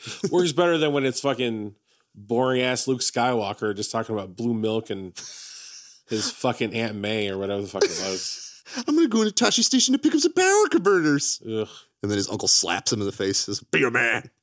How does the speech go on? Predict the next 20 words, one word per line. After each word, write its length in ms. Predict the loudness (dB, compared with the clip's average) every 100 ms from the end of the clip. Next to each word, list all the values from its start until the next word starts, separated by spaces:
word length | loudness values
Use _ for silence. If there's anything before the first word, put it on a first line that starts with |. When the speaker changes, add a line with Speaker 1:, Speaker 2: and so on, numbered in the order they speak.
| _ _
Speaker 1:
<laughs> 380 | _ _ _ _
Starts 200 | -2 -2
crying. 460 | -4 -6 -4 -4 -6 _ _ _ _ _ _
<laughs> 0 |
I 360 | 0 0 0 2
mean, 80 | 2
that's 140 | 2
that 120 | 0
scene 140 | -4 -6
from 100 | -8
Star 160 | -6 -4
Wars, 140 | -2
right? 160 | -2 -2 _ -20 -20 -10
Speaker 2:
And 100 | -2
they 60 | 0
go, 80 | 0
"Sweep 380 | 2 2 2
the 80 | 2
leg." 400 | 2 4 4 2
Speaker 1:
<laughs> 80 | 0